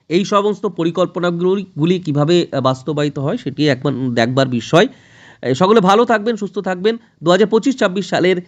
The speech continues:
যে অর্থবর্ষের জন্য যে রাজ্যের বাজেট তার একটি, আহ, সংক্ষিপ্ত সার দেওয়ার চেষ্টা করেছি আজকের এই ভিডিওটিতে। এক নজরে অবশ্যই, আহ, এই ভিডিওটি অনেকেরই কাজে লাগবে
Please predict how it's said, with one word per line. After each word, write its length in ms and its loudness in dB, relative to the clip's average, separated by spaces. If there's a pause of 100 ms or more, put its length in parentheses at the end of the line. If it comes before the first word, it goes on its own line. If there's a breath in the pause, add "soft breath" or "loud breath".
(200 soft breath)
যে 440 4
অর্থবর্ষের 720 -2
জন্য 340 0
যে 140 2
রাজ্যের 260 2
বাজেট 460 0 (180)
তার 240 2 (100)
একটি, 440 -2
আহ, 100 -2
সংক্ষিপ্ত 520 -4
সার 240 -4
দেওয়ার 200 4
চেষ্টা 300 -4
করেছি 480 0
আজকের 340 -2
এই 60 2
ভিডিওটিতে। 520 2 (400 soft breath)
এক 260 0
নজরে 340 0 (340 soft breath)
অবশ্যই, 500 -2
আহ, 200 0 (100)
এই 180 2
ভিডিওটি 600 0
অনেকেরই 400 0
কাজে 260 2
লাগবে 320 2